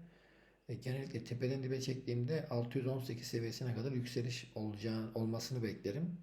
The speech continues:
Diğer, yani daha önce izlemeyenler varsa açsın baksın, bu bilgiyi her zaman vermişimdir. Yani ben genelde ilk olarak oraya beklerim. Şimdi tekrar baktığınız zaman,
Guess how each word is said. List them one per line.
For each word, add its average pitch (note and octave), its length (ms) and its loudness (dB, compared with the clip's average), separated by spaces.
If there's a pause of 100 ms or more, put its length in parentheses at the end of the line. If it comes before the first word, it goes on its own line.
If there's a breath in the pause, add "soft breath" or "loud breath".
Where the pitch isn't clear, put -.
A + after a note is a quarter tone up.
Diğer, A2+ 240 2 (140)
yani G#2 420 -4 (520)
daha G#2 160 -4
önce G#2+ 140 0
izlemeyenler A2 440 0
varsa C#3+ 340 -2
açsın B2 340 -2
baksın, A#2+ 400 -2
bu A#2 360 -2 (360)
bilgiyi G#2+ 420 4
her A2+ 100 4
zaman A2 320 0
vermişimdir. A2 600 0 (920 loud breath)
Yani G#2+ 180 -2
ben C#3 200 2
genelde B2 360 2
ilk - 120 -2
olarak A#2 280 2
oraya A2+ 240 2
beklerim. G#2+ 380 -2
Şimdi C#3 220 -2
tekrar A#2+ 380 2
baktığınız B2 440 0
zaman, B2+ 420 2